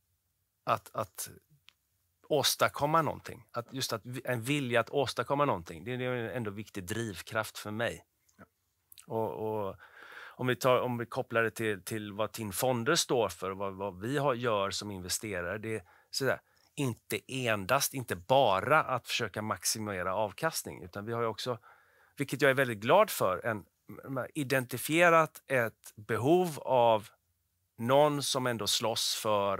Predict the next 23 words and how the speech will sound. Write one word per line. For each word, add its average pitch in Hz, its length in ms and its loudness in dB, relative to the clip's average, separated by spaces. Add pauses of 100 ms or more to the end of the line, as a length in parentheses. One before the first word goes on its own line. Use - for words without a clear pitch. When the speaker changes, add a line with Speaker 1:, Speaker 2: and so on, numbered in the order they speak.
Speaker 1:
att - 520 -2 (440)
digitala 104 560 0
bolag, 92 580 -2
framtidens 101 1080 -2
Speaker 2:
Ja. - 60 -20 (320)
Speaker 1:
champions, 95 640 -2
ska 117 160 -4
bli 95 140 -8
kvar 202 340 6
här. 95 260 0 (480)
Och 131 200 0
att 113 140 0
gå 113 160 -2
på - 140 -10
börs 165 480 4
och, - 280 -12
och, - 300 -10
eh, 107 260 -6 (240)
skapa, - 460 -4 (680)
använda 113 340 2
det 143 100 2
som 156 140 0
plott-, 147 320 -2